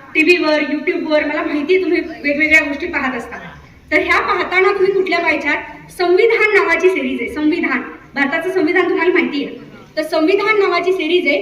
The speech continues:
की ज्यामधनं एकूण सगळं बेसिक भारताचं संविधान तुम्हाला समजायला मदत होईल गोष्टींच्या स्वरूपात. आत्ताच तुम्ही मला म्हणतात की गोष्ट ऐकायला आवडते तुम्हाला, तर गोष्टींच्या स्वरूपात आहे संविधान नावाची सिरीज सगळ्यांनी बघायची. दुसरं सांगणार आहे असंच मी तुम्हाला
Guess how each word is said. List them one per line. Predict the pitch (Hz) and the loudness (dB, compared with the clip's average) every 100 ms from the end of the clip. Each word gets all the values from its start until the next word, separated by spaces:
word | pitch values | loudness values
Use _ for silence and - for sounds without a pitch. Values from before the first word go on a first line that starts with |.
| - - | -4 -8
की | 311 | 0
ज्यामधनं | 320 349 349 392 381 | 2 4 4 2 2
एकूण | 294 - 440 440 | 0 0 2 2
सगळं | 403 381 381 | 0 0 0
बेसिक | 302 359 403 403 | -2 -2 -2 -2
भारताचं | 302 330 339 349 | -2 -2 -4 -4
संविधान | 339 330 349 339 | -4 0 0 0
तुम्हाला | 330 311 | -2 -4
समजायला | 330 302 311 | -4 -2 0
मदत | 311 285 320 | 0 0 -2
होईल | 370 | -2
गोष्टींच्या | 370 427 453 466 466 | -2 0 2 2 0
स्वरूपात. | 403 359 339 - - - | 0 0 -2 -4 -10 -6
आत्ताच | 320 403 403 | -2 0 0
तुम्ही | - 403 | 0 4
मला | 403 | 4
म्हणतात | 392 392 381 | 6 4 2
की | 392 | 0
गोष्ट | 370 381 | 0 0
ऐकायला | 349 339 349 | 0 0 0
आवडते | 349 403 381 | 2 0 -2
तुम्हाला, | 320 262 - - - - - 277 | -2 -4 -6 -10 -18 -20 -14 -6
तर | |
गोष्टींच्या | 262 302 392 381 403 | -2 0 4 4 4
स्वरूपात | 381 349 339 | 0 -2 -2
आहे | 311 359 466 | -2 -2 -4
संविधान | 359 311 392 - 370 359 | -2 0 2 2 4 4
नावाची | 311 294 - | 2 -4 -6
सिरीज | 294 277 294 | -4 -4 -4
सगळ्यांनी | 269 285 | -4 -4
बघायची. | 254 262 - - 196 190 - - - - - | -4 -2 -4 -6 -10 -16 -20 -20 -20 -20 -14
दुसरं | 339 339 440 466 | -6 -4 -2 0
सांगणार | 403 381 370 | 4 6 6
आहे | 370 | 4
असंच | 339 392 359 | 0 -2 0
मी | 370 | -2
तुम्हाला | 302 294 302 | -2 -2 -2